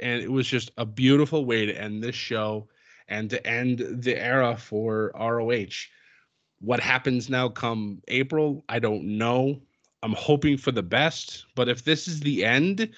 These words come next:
this was a fantastic way to send them off. Now, I know that they, they still have their Christmas special that they have, that, that's already been taped and that will be coming out as well.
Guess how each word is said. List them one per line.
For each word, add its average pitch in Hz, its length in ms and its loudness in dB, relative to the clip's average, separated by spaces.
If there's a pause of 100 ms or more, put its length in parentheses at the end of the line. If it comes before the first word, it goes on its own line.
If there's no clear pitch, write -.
(640)
this 135 260 0
was 135 160 4
a 120 100 4
fantastic 123 840 0
way 107 240 -2
to 98 80 -6
send 101 320 -10
them 90 140 -12
off. - 400 -16 (640)
Now, 135 160 -2
I 135 60 0
know 143 180 0
that 156 180 -4
they, 143 160 -2
they 123 200 -2
still 151 320 -2
have 139 240 -2
their 123 140 0
Christmas 143 460 -2
special 127 440 0
that 117 160 -4
they 113 100 0
have, 110 320 -2
that, 120 260 -8
that's 107 240 -8
already 123 200 -2
been 117 140 -6
taped 113 300 -6
and 110 80 -12
that 110 120 -6
will 107 80 -6
be 104 100 -10
coming 113 280 -10
out 104 160 -8
as 95 180 -12
well. 120 280 0